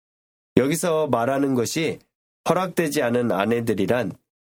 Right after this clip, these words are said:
그리스도 안에서 얻은 자유를 오해하여 절제하지 못하고 무질서하게 행함으로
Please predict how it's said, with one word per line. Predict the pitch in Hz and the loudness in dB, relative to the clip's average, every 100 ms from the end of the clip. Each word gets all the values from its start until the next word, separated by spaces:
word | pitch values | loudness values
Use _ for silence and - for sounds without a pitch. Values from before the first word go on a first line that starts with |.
| - | -2
그리스도 | 156 175 165 180 | 0 0 -2 -2
안에서 | 147 120 107 123 113 | 0 0 0 0 0
얻은 | 101 107 113 110 | 0 0 0 0
자유를 | - 104 95 143 113 80 - | -2 0 0 0 -2 -4 -2
오해하여 | 98 113 120 110 90 98 107 80 _ _ _ - | 0 0 0 0 0 0 -2 -6 _ _ _ -8
절제하지 | - 120 123 143 160 139 120 | -2 -2 -2 -2 -2 -2 -2
못하고 | 95 - 98 87 143 202 _ _ _ _ | -2 -2 -2 0 -2 -2 _ _ _ _
무질서하게 | - 117 123 165 165 - 120 101 120 110 85 | -2 0 0 -2 -2 -2 -2 0 -2 -2 -2
행함으로 | 127 113 98 123 92 | -2 0 0 0 -4